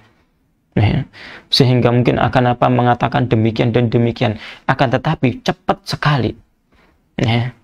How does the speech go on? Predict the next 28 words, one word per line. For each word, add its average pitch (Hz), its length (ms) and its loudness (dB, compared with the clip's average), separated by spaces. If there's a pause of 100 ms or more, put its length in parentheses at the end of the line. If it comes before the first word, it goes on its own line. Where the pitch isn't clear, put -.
(640)
Eh, 123 400 2
atau 139 240 0
lama 165 320 0
sekali, 143 320 0
lambat 175 320 0
sekali 151 400 -2
ketika 160 320 -2
dia 139 240 0
berbuat 127 560 -2
zalim, 120 480 2 (320)
lambat 143 560 0
sekali 156 480 0
untuk 147 320 0
dia 117 320 0
itu - 160 -2
merasa 143 480 -2
diri. 113 400 2 (240)
Ini 135 240 2
manusia. 107 480 0 (480)
Bagaimana 110 400 0
tadi? 113 480 0 (320)
Cepat - 320 -4
sekali 139 400 0
dia 123 160 2
merasa 123 400 0
kalau 120 240 0
dia 120 160 2
dizalimi, 117 640 2